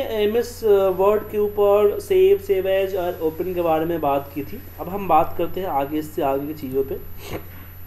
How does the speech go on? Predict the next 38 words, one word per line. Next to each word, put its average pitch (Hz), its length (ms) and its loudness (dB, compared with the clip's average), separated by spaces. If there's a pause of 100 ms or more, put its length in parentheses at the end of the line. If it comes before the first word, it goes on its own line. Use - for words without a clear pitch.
(640)
जब 226 100 2
हम 269 100 2
टाइप 240 380 6
करते 240 240 0
हैं 233 220 -2
तो 240 60 -2
टाइप 185 340 2
करने 196 220 0
के 196 120 -4
बाद 180 280 0
हम 175 140 -4
उसकी 185 320 -10
जो 180 80 -4
कॉपी 180 360 -4
पेस्ट 190 240 -4
के 185 80 -4
बारे 143 240 0
में 156 140 -4
वो 156 120 -4
जिक्र 139 280 -8
करते 123 300 -4
हैं - 20 -8
कि 185 120 -4
अगर 185 160 -6
कहीं 196 240 -4
से 196 320 0
जैसे 175 180 -4
ये 160 180 -4
डेटा 139 260 -4
है, 165 100 -2
इसमें 180 160 -8
से 185 60 -8
कुछ 208 240 -12
डेटा 160 220 -6
को 170 100 -10
मुझे 190 180 -10
कॉपी 156 320 -8
करके - 420 -8